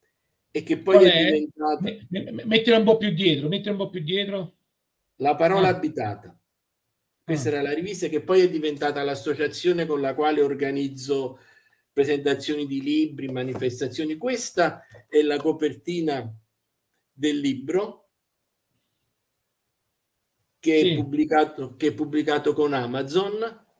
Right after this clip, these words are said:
Speaker 1: E poi ti faccio vedere anche un'altra copertina. Questa è la copertina del, dei libri che faccio come, come casa editrice.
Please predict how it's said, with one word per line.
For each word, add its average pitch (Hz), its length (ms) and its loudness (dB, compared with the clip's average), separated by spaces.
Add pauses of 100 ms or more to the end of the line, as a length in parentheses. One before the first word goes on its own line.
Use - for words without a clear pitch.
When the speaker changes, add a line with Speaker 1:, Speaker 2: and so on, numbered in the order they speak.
(840)
Speaker 1:
E 190 300 0
poi 269 140 2
ti 247 100 -4
faccio 202 300 -2
vedere 214 300 4
anche 233 300 0
un'altra 190 440 0
copertina. 131 840 -4
Questa 214 280 0
è - 20 2
la 160 140 4
copertina 208 600 2
del, 180 380 4
dei 202 220 6
libri 196 420 -6
che 175 180 4
faccio 170 560 -2
come, 156 640 0
come 156 280 0
casa 175 260 2
editrice. 151 800 -4